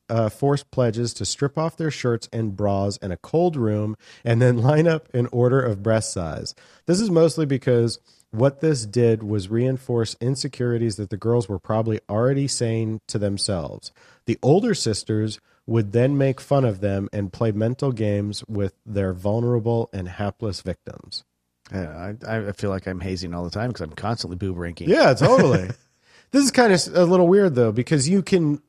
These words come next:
Speaker 1: I mean, you know how girls are gonna rank before they even take off their bra, at
Speaker 2: Yeah.
Speaker 1: least somewhat. I mean, some of them are wearing pra-, padded bras, so there might
Speaker 2: Yeah,
Speaker 1: be a
Speaker 2: yeah.
Speaker 1: little bit of a surprise. But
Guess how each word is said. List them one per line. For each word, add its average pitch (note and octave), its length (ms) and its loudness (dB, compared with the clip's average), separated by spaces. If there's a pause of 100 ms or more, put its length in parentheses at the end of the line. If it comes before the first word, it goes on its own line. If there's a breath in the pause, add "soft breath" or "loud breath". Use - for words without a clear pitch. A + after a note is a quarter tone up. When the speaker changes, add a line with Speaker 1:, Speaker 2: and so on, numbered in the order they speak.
Speaker 1:
I D3+ 60 2
mean, E3+ 200 4
you F3+ 120 4
know C#3+ 580 2 (100)
how A2 340 0
girls G#2+ 420 -2
are G2+ 80 0
gonna F2+ 160 -4
rank G#2+ 480 -2 (180)
before A#2 260 -4
they A2 140 0
even G2 160 -4
take F#2+ 220 -8
off F#2 180 -6
their F#2 140 -8
bra, G2 440 -4
at B2+ 100 -4
Speaker 2:
Yeah. D3 80 4
Speaker 1:
least E2+ 300 -4
somewhat. F#2+ 600 -4
I G2+ 60 -8
mean, A2 140 -2
some B2 160 2
of A2+ 60 0
them G2 160 -2
are F#2 80 -2
wearing F#2 240 -4
pra-, G#2 300 -4
padded A2 320 -2
bras, F2+ 280 -6
so G2 80 -8
there G2 60 -4
might G2 120 -4
Speaker 2:
Yeah, A2+ 80 -2
Speaker 1:
be G2 80 -2
a - 20 -2
Speaker 2:
yeah. F#2 80 -4
Speaker 1:
little A#2+ 120 0
bit F#2 140 -4
of E2 80 -8
a F2 60 -6
surprise. F2 500 -8 (600 soft breath)
But G#2+ 420 0